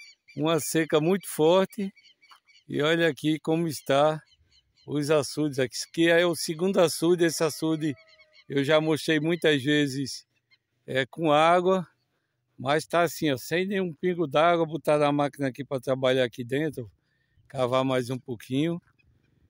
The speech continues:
Então aqui é as terras do assentamento Monte Alegre, né? Hoje assentamento Monte Alegre, antiga fazenda Monte Alegre.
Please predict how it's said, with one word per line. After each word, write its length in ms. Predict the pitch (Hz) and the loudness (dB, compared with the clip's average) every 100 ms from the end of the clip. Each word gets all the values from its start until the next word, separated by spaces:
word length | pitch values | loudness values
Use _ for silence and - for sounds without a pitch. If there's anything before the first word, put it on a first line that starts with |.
| _ | _
Então 180 | 131 156 | -2 -2
aqui 200 | 139 170 | 0 0
é 40 | |
as 180 | 180 - | 0 0
terras 380 | 170 175 175 160 | 2 4 4 2
do 360 | 160 165 165 | 2 2 2
assentamento 760 | 160 143 160 151 151 147 151 151 | 0 -2 -6 -4 -2 -2 -2 -2
Monte 260 | 147 143 | -4 0
Alegre, 400 | 143 135 151 160 | 0 2 0 0
né? 200 | 151 165 165 _ _ _ - _ _ _ _ _ _ - | -2 -4 -6 _ _ _ -20 _ _ _ _ _ _ -4
Hoje 360 | 147 180 156 | 2 2 2
assentamento 560 | 151 156 147 139 139 131 | -2 -4 -2 0 0 -2
Monte 200 | 143 127 | -8 -2
Alegre, 320 | 131 131 143 | -2 0 -2
antiga 400 | 147 - 170 180 | -4 -2 -2 -2
fazenda 720 | - 156 127 117 143 147 151 131 _ _ _ _ _ _ _ - | -2 -2 -2 -2 -4 -2 -6 -8 _ _ _ _ _ _ _ -8
Monte 400 | 127 156 147 160 | -2 -2 0 0
Alegre. 640 | 131 131 156 151 127 | 2 4 2 0 -4